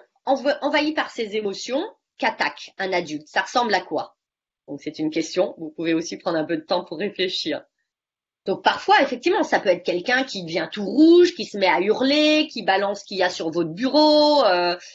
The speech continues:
euh, bien entendu, ça peut arriver. Ah, ça peut arriver. Mais maintenant, je vais vous demander de réfléchir à la dernière fois où vous avez eu en face de vous un adulte. Vous saviez que cet adulte ne vous voulait pas vraiment du bien.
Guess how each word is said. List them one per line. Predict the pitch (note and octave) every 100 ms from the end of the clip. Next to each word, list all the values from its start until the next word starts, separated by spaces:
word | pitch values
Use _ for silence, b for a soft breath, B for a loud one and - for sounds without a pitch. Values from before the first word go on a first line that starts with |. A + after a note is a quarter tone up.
| B _ _
euh, | E3 D#3+ D3+
bien | F3 C4
entendu, | D4 D4+ E4 C4+
ça | - B3
peut | D4 C#4
arriver. | A3+ F3+ D#3 - _ - F#3+
Ah, | A3
ça | A#3+
peut | - D4+
arriver. | A#3+ G3 D#3 - _ G#3+
Mais |
maintenant, | A#3+ D4+ G#4
je | G#4+
vais | D4+
vous | C#4
demander | C#4+ C#4+ C#4+ G4+
de |
réfléchir | B3+ B3+ B3 B3+ - G#4
à | F#3+
la | F#3
dernière | B3+ G4 F4+ -
fois | G4 G4+
où | G#3
vous | F#3+
avez | F#3 G3
eu | D4+
en | D#4
face | D4+ D4+
de | G3
vous | F#3 F3 C4 b b _ _
un | G#3 G#3+
adulte. | C4 G3 G3+ - - _ _ _
Vous | A#3+
saviez | C4 F4+ D#4 F4+
que | F#4+
cet | D4+ C4+
adulte | B3 A3 E4+ F4
ne | C4
vous | A3 A3+
voulait | A#3 A#3+ A#3+ - -
pas | F#4+
vraiment | D#4 D4+ C4+ B3
du | G3+ F#3+
bien. | D#3+ D3+ B2+